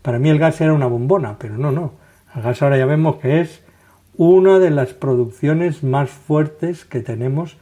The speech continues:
para producir electricidad y para movernos en lo que es nuestro mundo de hoy. Y hasta aquí nos ha traído todo este, todo este mundo gasístico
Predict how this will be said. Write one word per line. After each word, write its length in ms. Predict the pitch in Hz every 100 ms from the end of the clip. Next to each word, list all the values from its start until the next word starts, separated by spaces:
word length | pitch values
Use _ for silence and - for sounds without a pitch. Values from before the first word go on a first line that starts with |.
| _ _ _
para 260 | - 120 117
producir 480 | 120 113 104 - 131
electricidad 720 | 131 123 117 104 117 117 131 -
y 60 |
para 280 | 139 117 113
movernos 540 | 110 107 117 120 120
en 160 | 123 104
lo 100 | 101
que 120 | 120
es 160 | 117 - _ _ _ _
nuestro 340 | 120 98 -
mundo 520 | 101 110 107 104 104 -
de 160 | 117 95
hoy. 100 | 95 - _ _ _ _ 139
Y 80 | 127
hasta 180 | 104 110
aquí 120 | 135
nos 180 | 135 -
ha 80 |
traído 340 | - 123 143 147
todo 140 | 120
este, 340 | 127 - 123 117
todo 160 | 135
este 200 | 120 -
mundo 260 | 135 139 120
gasístico 720 | 110 - 139 - 135 160 160